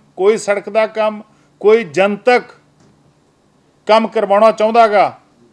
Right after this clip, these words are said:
ਉਹਦੇ ਅੰਦਰ ਆਪਣਾ ਯੋਗਦਾਨ ਪਾਉਣਾ ਚਾਹੁੰਦਾ ਗਾ, ਤਾਂ ਉਹਦੇ ਅੰਦਰ ਉਹ ਆਪਣਾ ਯੋਗਦਾਨ ਪਾ ਸਕਦਾ ਗਾ। ਮੈਂ ਅੱਜ ਤੁਹਾਡੇ ਜ਼ਰੀਏ ਵੀ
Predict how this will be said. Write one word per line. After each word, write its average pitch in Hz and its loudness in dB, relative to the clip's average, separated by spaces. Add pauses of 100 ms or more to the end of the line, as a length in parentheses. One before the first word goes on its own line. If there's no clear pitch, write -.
(560)
ਉਹਦੇ 226 2
ਅੰਦਰ 220 -2
ਆਪਣਾ 220 0
ਯੋਗਦਾਨ 180 2
ਪਾਉਣਾ 220 2
ਚਾਹੁੰਦਾ 214 2
ਗਾ, 175 0 (720)
ਤਾਂ 208 0
ਉਹਦੇ 208 -2
ਅੰਦਰ 202 -6
ਉਹ 208 0
ਆਪਣਾ 202 -4
ਯੋਗਦਾਨ 175 -2
ਪਾ 180 -2
ਸਕਦਾ 185 -4
ਗਾ। 202 -4
ਮੈਂ 196 -2
ਅੱਜ 180 -4
ਤੁਹਾਡੇ 190 0
ਜ਼ਰੀਏ 208 0
ਵੀ 202 -10